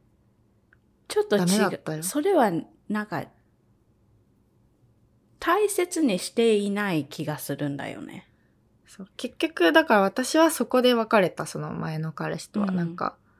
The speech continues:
Speaker 2: 大好きだったし、大好きで大好きで失いたくなかったから、自分の夢を諦めて、この会社に入って、彼と一緒にいる道を選ぼうって、やっ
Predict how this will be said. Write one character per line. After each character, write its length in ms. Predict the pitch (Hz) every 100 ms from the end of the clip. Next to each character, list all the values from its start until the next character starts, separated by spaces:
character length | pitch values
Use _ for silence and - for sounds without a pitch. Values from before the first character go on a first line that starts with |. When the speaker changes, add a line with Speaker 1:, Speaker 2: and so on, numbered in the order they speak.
| _ _ _ _ _
Speaker 2:
大 280 | 233 240 233
好 80 | 220 -
き 120 | - 175
だ 120 | 160
っ 80 | - _
た 120 | 156
し、 460 | 156 - 196 160 185 _
大 220 | 226 247
好 80 | 233 -
き 100 | 170
で 100 | 165
大 240 | 175 196
好 60 | 190 -
き 100 | 165
で 80 | 160
失 600 | 170 - _ - 233 247
い 80 | 240
た 120 | 233
く 120 | 180
な 160 | 175 196
か 140 | 202
っ 80 | 190 _
た 80 | -
か 200 | - 170
ら、 380 | 226 311 240 - _ - _ _ _
自 160 | 190 208
分 300 | 269 277 277
の 100 | 269
夢 840 | 254 262 269 262 262 269 269 269 -
を 400 | 196 226 220 - - _ _ _ _
諦 420 | 208 196 - 269 302
め 180 | 285
て、 540 | 269 - 311 285 180 - _ _ _ _ _ _ _ - _
こ 100 | -
の 140 | 196 196
会 240 | 208 202
社 180 | 190 208
に 120 | 196
入 300 | 196 202 185
っ 80 | 180 _ _ -
て、 260 | 339 254
彼 260 | - 208 170
と 180 | - 156
一 120 | 160
緒 220 | - 156
に 180 | 160 160
い 40 |
る 140 | 160 160
道 380 | 156 - 160
を 80 | 160
選 200 | 160 175 180
ぼ 160 | 226
う 40 | 214
っ 120 | _
て、 120 | - 175
や 120 |
っ 60 | 185